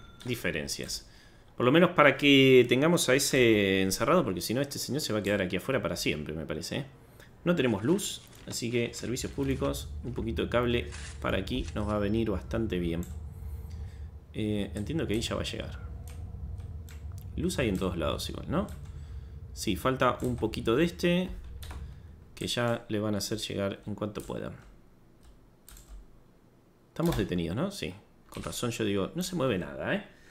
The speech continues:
Pero bueno. Bueno,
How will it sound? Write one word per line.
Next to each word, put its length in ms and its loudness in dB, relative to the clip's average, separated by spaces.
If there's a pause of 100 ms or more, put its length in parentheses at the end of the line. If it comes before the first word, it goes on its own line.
(600)
Pero 200 2
bueno. 240 0 (1500)
Bueno, 400 10